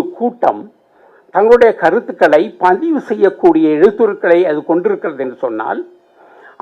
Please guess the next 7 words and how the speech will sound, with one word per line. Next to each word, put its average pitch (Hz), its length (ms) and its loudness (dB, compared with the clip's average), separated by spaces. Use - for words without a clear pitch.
அந்த 202 160 2
கூட்டத்தினுடைய 175 640 0
பழமை, 180 400 4
தொன்மை 170 340 4
என்பது 131 280 -4
முக்கியம். 165 360 -6
இதை 247 220 6